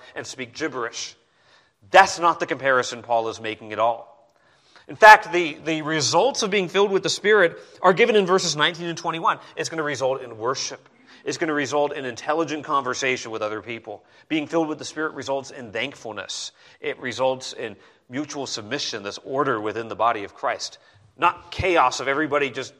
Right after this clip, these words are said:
being overcome and dominated by their emotions. So the contrast between "don't be drunk with wine, but be filled with the Spirit" is not one in saying that the ex-, that the, that the effects are the same. In fact, the, the, the, this is a contrast more than it is a comparison.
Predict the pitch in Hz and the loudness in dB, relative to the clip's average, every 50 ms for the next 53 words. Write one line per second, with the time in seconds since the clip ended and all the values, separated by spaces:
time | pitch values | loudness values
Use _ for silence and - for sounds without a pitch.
0 | _ _ - 123 156 147 143 151 156 156 143 - - 151 151 143 139 123 113 107 | _ _ -8 -6 -4 -2 -2 -2 -2 -2 -6 -6 -6 -4 -4 -4 -4 -8 -10 -10
1 | - - 135 127 135 139 139 139 123 123 113 107 107 107 107 104 98 117 151 180 | -2 0 2 2 2 2 0 -4 -2 -2 0 0 0 -2 -4 -4 -2 0 0 0
2 | 170 - - 135 - - - - - _ _ _ _ _ _ _ _ _ _ - | 0 -4 -8 -10 -8 -8 -8 -8 -10 _ _ _ _ _ _ _ _ _ _ -20
3 | - - - - - - 214 214 190 - 226 240 285 285 - - 226 208 202 196 | -20 -20 -20 -10 2 4 6 6 8 12 12 12 12 12 10 8 8 8 8 6
4 | - 214 185 - 196 196 185 175 175 185 - - - - - - _ _ _ _ | 4 -2 -4 -2 -2 -2 -2 -2 -4 -6 -10 -16 -20 -20 -20 -20 _ _ _ _
5 | _ _ _ _ _ - 190 240 233 - 208 151 170 196 208 214 165 175 170 143 | _ _ _ _ _ 8 8 8 8 6 2 6 8 10 10 10 8 2 -4 2
6 | 139 160 175 180 180 175 165 160 156 147 - 185 190 196 175 170 143 135 - - | 6 6 8 8 6 4 2 -2 -4 -2 0 2 2 2 2 -2 -4 -6 -4 0
7 | 175 175 165 147 131 135 160 175 208 202 180 170 175 170 165 160 - - 180 165 | 0 2 2 0 0 4 6 6 6 6 4 2 2 2 0 -2 -2 0 0 0
8 | 160 160 143 143 131 117 139 135 131 131 117 113 107 110 110 123 139 135 135 143 | 2 0 0 -2 -4 -4 -6 -6 -4 -4 -6 -8 -12 -14 -10 -8 -8 -6 -4 -6
9 | 135 135 135 131 120 120 - - 131 123 113 120 113 107 107 - - _ _ _ | -6 -6 -6 -8 -8 -8 -6 -6 -6 -6 -4 -6 -8 -8 -10 -14 -20 _ _ _
10 | _ _ - - - - 196 196 - - - 139 117 113 - - 127 110 101 101 | _ _ -20 -2 2 4 4 4 2 -2 -6 -6 -6 -6 -6 -6 -6 -6 -6 -8
11 | - _ _ _ _ _ _ - 151 - 220 - - - 196 185 180 175 151 160 | -14 _ _ _ _ _ _ 2 6 8 8 8 6 4 0 -2 -2 -2 -6 -10
12 | 170 - - - 151 151 - - - 147 - _ 160 202 196 233 190 175 165 151 | -12 -10 -10 -8 -8 -8 -8 -12 -18 -20 -4 _ 2 2 2 4 2 2 2 2
13 | 135 - - - - 180 190 208 196 - - 180 160 156 143 - 147 156 156 165 | 0 -6 -6 2 4 6 6 4 2 0 2 4 4 4 2 0 -2 0 0 0
14 | 170 156 165 160 151 147 160 143 147 143 - 135 117 - 156 156 156 151 135 - | 0 0 -2 -4 -4 -4 -4 -4 -6 -6 -8 -10 -6 -2 -2 0 0 0 -2 -4
15 | - 117 101 | -6 -8 -10